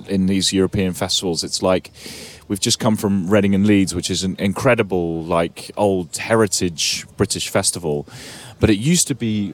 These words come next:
a proper rock festival, you know, and now there's, like, not so many guitar bands anymore. So that's kinda changed. But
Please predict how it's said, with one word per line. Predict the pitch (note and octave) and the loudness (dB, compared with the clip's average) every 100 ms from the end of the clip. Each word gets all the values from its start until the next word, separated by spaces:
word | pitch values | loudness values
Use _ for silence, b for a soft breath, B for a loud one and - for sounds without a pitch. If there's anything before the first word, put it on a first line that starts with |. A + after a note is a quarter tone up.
| - | -6
a | |
proper | - - F3 | -2 2 4
rock | F3+ C4 - | 4 2 0
festival, | G#2+ - E2+ D#2+ D#2 | -4 -2 -4 -6 -4
you | F#2 | -2
know, | F#2 G#2+ | 0 2
and | G#2 | 2
now | A2 A#2 A2+ | 2 2 2
there's, | G2 - | -2 -2
like, | G2+ | -2
not | G2 A#2 | 0 -2
so | - A2+ | 0 0
many | A2 G#2 G2 F#2+ | 2 2 0 -2
guitar | - - A2 G2+ | -4 -2 0 2
bands | F2 E2 D#2+ | 0 0 -2
anymore. | E2 D#2+ D2+ E2 F#2+ B B B B B | -2 -2 -2 -4 -8 B B B B B
So | - G#2 | 2 4
that's | A2 A#2+ | 4 2
kinda | - A2 | 0 0
changed. | F#2 - F#2 F2+ | 0 -2 0 0
But | - G2+ | 0 0